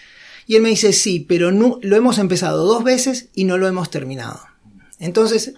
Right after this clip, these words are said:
me dice, "Si querés, ustedes lo pueden hacer". Y lo empezamos a hacer. Y lo empezamos a hacer de una manera muy inocente, con, con, con Fiona en, en ese momento,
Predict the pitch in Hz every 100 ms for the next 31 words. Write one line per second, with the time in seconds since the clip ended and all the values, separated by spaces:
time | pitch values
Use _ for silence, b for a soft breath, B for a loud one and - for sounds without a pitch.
0 | _ - _ 185 180 175 - 180 185 226
1 | 254 - - - 170 180 175 165 151 156
2 | 139 - 127 - b b b b b b
3 | 202 196 180 190 226 202 190 143 143 -
4 | _ _ _ _ _ _ _ _ - 202
5 | 190 226 262 262 240 247 240 196 185 208
6 | 202 190 202 202 190 170 151 - 214 175
7 | 170 214 220 160 151 139 156 160 - 147
8 | 151 151 - 139 - 208 226 196 180 180
9 | - 156 156 156 156 175 180 175 185 196
10 | 214